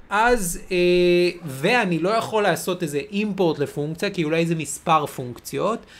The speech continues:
אולי זה מספר מתודות, ואולי זה קשור ל-state, הלוגיקה שהוא מוסיף, מוסיף היא, היא מאוד רוחבית, אז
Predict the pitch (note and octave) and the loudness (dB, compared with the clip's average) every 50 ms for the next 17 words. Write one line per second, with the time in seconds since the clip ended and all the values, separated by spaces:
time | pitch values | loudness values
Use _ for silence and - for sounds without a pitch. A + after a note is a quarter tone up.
0 | - - _ _ - C#3 C3+ C#3 D3 C#3+ B2 - - - D#3+ D3+ D3+ D3+ C#3 - | -20 -20 _ _ -10 -8 -8 -6 -6 -8 -8 -8 -4 -2 0 0 0 -2 -6 -8
1 | - C3 B2 B2 C3+ F#3 A3+ A3 E3 C#3+ F#3 D3+ D#3 D3+ D3+ C#3+ C#3 - C#3+ - | -6 -6 -6 -4 -4 -4 -4 -4 -4 -4 -4 -2 -2 -2 -4 -6 -8 -10 -10 -10
2 | - D3 C#3 C3+ C3+ B2+ - - - - B2+ A#2 B2+ D3+ G3+ A#3 - - - - | -8 -6 -6 -4 -4 -6 -6 -8 -8 -8 -6 -6 -4 -4 -6 -6 -8 -14 -20 -16
3 | - - C3 C#3+ F3 E3+ E3 E3 - C#3+ - - D3+ C3+ B2+ C3 B2 - D#3+ D3+ | -10 -8 -4 -2 -2 -2 -2 -4 -8 -8 -8 -6 -8 -8 -6 -6 -6 -6 -6 -6
4 | C#3+ - - D3 C3+ - - F3+ E3 - - - - - - - - - - - | -8 -8 -6 -4 -2 -2 -2 -2 -4 -4 -6 -12 -12 -12 -12 -12 -10 -10 -10 -8
5 | C#3+ C#3 C#3 C#3 C#3+ - D3 B2+ C3 C3 C3 C3 C3 C3+ C#3 C#3+ D3 C#3+ D3 C#3 | -8 -8 -8 -8 -8 -10 -12 -8 -8 -6 -6 -6 -4 -4 -2 -2 -2 -2 -2 -4
6 | B2+ - - B2 A#2 A#2 A#2 D3 G#3 - - - - - - - - - - - | -4 -4 -8 -8 -6 -6 -4 -4 -6 -8 -10 -14 -20 -20 -18 -16 -16 -16 -16 -18
7 | - - - - - - - - - F#3+ A3 B3+ B3+ B3 G#3+ F#3+ G3 | -20 -20 -20 -16 -12 -12 -12 -8 -4 0 2 2 4 2 2 0 -6